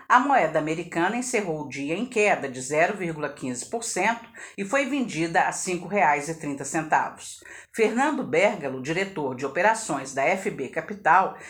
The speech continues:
disse que o mercado já vinha precificando a vitória do Lula desde antes do primeiro turno. O foco se volta às sinalizações sobre a futura condução da política econômica e os arranjos políticos do novo governo.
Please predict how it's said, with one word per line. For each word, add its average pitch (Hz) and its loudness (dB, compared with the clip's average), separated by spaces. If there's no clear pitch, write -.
disse 214 -2
que - -6
o 294 0
mercado 175 4
já 214 4
vinha 147 -4
precificando 202 0
a - -2
vitória 139 -4
do 170 -2
Lula 233 -2
desde 294 2
antes 175 0
do 175 -4
primeiro 165 -4
turno. - -6
O 151 -6
foco 196 2
se 294 -4
volta 170 0
às 165 4
sinalizações 208 0
sobre 143 0
a - -4
futura 240 -4
condução 254 -2
da 135 -4
política 202 -4
econômica 180 -2
e 202 -4
os 202 2
arranjos 175 4
políticos 151 -4
do 185 -6
novo 143 -2
governo. 151 -6